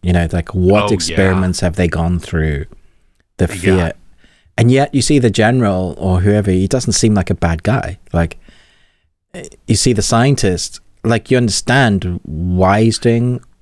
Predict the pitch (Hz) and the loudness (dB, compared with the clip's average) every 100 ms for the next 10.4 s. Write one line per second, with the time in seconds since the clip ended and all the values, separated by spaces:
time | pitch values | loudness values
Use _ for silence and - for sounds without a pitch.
0 | 165 - _ - 117 117 - 120 127 135 | -20 -20 _ -2 2 2 2 2 2 0
1 | - _ _ _ _ _ - - _ _ | -8 _ _ _ _ _ -20 -20 _ _
2 | _ - - - 147 143 151 165 175 117 | _ -18 -6 0 2 2 2 2 2 0
3 | 117 110 104 95 90 98 92 98 92 - | -2 0 0 2 0 0 0 0 -2 -4
4 | 104 90 92 127 78 80 117 - - 104 | -2 0 2 2 0 -8 -10 -14 -4 -2
5 | 98 - - _ _ _ _ _ _ _ | -2 -4 -16 _ _ _ _ _ _ _
6 | _ _ _ _ _ _ _ _ - - | _ _ _ _ _ _ _ _ -18 -10
7 | 151 - - - 143 160 190 175 170 165 | -10 -6 -6 -6 -4 -2 0 0 -2 -4
8 | 147 135 151 165 _ - - - 196 190 | -4 -2 -2 -4 _ -20 -10 -2 0 0
9 | 175 226 226 - 220 190 - 185 - - | -2 -4 -4 -6 -6 -4 -4 -6 -4 -6
10 | 196 160 147 | -4 -2 -4